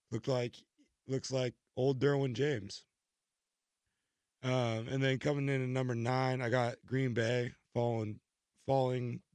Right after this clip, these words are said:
big time in my, uh, power rankings. I mean, it was obviously a huge loss to the Saints. Um, really concerning, only three points.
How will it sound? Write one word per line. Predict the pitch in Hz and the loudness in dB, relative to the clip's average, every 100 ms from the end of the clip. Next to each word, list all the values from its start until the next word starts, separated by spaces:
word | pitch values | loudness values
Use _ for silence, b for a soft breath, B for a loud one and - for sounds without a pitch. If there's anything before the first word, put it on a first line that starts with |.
| _ _ | _ _
big | 135 117 | -2 -2
time | 120 117 | -2 -2
in | 120 117 | -2 -2
my, | 113 110 107 - _ _ _ _ _ _ _ | -2 -4 -6 -10 _ _ _ _ _ _ _
uh, | 127 123 113 | -2 0 0
power | 131 131 131 | 0 2 4
rankings. | 135 120 135 131 123 - | 2 0 -2 0 -4 -2
I | 135 | 0
mean, | 131 127 | 2 2
it | 127 | 2
was | 127 | 0
obviously | 131 135 131 123 - 127 | 0 -2 0 -2 -2 -2
a | |
huge | 104 - 123 113 | -2 -2 -4 -2
loss | 117 113 110 110 - | -2 0 0 -2 -4
to | 104 | -8
the | 98 | -6
Saints. | - 117 113 104 - - _ _ _ _ _ _ 117 | -4 -4 -4 -6 -14 -18 _ _ _ _ _ _ -4
Um, | 113 107 110 | -2 -2 2
really | 139 131 | 4 4
concerning, | 127 120 - 131 127 123 | 0 -2 0 2 2 0
only | 120 117 | 0 -2
three | - 131 127 | -2 -2 -2
points. | - 127 127 123 - - | -2 -2 -2 -4 -8 -14